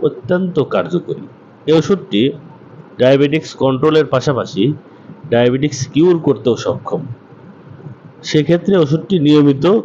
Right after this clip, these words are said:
কিছুদিন সেবন করা জরুরি। অনেকের দেখা যায় বিভিন্ন সিমটমের পাশাপাশি ডায়াবেটিক্সের মাত্রাও হাই থাকে।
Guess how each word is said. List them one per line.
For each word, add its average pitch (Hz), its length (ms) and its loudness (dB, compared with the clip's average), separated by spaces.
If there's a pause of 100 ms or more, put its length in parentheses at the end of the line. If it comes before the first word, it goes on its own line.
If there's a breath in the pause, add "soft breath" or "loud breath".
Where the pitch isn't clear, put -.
কিছুদিন 139 400 0
সেবন 127 420 0
করা 131 300 2
জরুরি। 92 420 -2 (1300 loud breath)
অনেকের 165 440 2
দেখা 165 260 4
যায় 160 340 4 (200)
বিভিন্ন 139 440 2
সিমটমের 143 540 0
পাশাপাশি 131 720 -2 (760)
ডায়াবেটিক্সের 131 680 0
মাত্রাও 123 380 0
হাই 117 200 -2
থাকে। 110 380 -2